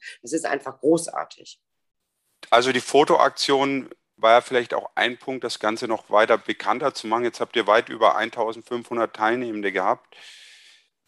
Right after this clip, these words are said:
Speaker 2: Wie bewirbt man so eine Veranstaltung, damit so viele Menschen teilnehmen? Wie habt ihr es geschafft, der Veranstaltung so eine Öffentlichkeit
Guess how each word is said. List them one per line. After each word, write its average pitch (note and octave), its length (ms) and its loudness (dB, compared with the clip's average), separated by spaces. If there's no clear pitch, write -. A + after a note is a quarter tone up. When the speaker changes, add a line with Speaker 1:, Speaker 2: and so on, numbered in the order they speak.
Speaker 2:
Wie B2 220 -6
bewirbt C3 480 2
man C3+ 200 2
so A#2+ 140 -2
eine A#2+ 120 2
Veranstaltung, B2 720 0
damit A2+ 280 -2
so B2 180 -10
viele A2+ 180 -10
Menschen A2+ 460 -4
teilnehmen? A2 520 -2
Wie A2+ 300 0
habt A2 240 -6
ihr A2+ 60 0
es - 100 -10
geschafft, - 480 -6
der G#2+ 240 2
Veranstaltung A2 680 0
so - 120 -10
eine A2 120 -4
Öffentlichkeit A#2 760 -2